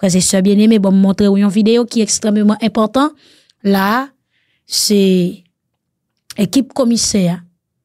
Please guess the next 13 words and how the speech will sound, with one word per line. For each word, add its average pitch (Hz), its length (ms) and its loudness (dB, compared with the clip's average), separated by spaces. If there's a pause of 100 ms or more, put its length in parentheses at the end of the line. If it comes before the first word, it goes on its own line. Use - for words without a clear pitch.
(880)
ou 185 80 -8
konprann, 202 360 0 (1300)
ki 208 120 -2
sou 269 240 0
plas - 520 -2 (260)
e 240 120 0 (180)
kote 277 280 0
ou 277 120 0
wè 247 120 0
moun 240 280 4
yo 240 200 2
ap 190 200 -2
gade 202 380 2